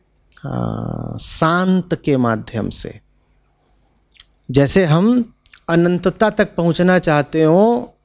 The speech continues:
एक के आगे कई शून्य लगा लगा के। तुम कितने भी शून्य लगा लो, कभी अनंत कर पाओगे इस संख्या को? तुम जितना भी लिखोगे,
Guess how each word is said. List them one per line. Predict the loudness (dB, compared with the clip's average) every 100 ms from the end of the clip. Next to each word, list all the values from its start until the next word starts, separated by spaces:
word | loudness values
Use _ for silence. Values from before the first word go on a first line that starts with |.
| 2
एक | 2 2 -4
के | 0
आगे | 0 2 2 2
कई | 2 2 2
शून्य | 0 0 2 2
लगा | 0 0 0
लगा | 0 -2 -4
के। | -8 -16 -16 _ _ _ _ _ _ _ _ _ _ 0
तुम | 0
कितने | 2 2 2 2
भी | 2
शून्य | 2 2 2
लगा | 2 2 2
लो, | 0 -2 -10 -4
कभी | 2 2 2
अनंत | 2 2 2 0
कर | 0 0
पाओगे | 2 2 4 2
इस | 2
संख्या | 2 2 2 0
को? | 0 -4 -6 _ _ _ -4
तुम | 2
जितना | 2 4 2 2
भी | 2
लिखोगे, | 2 0 2 0 -2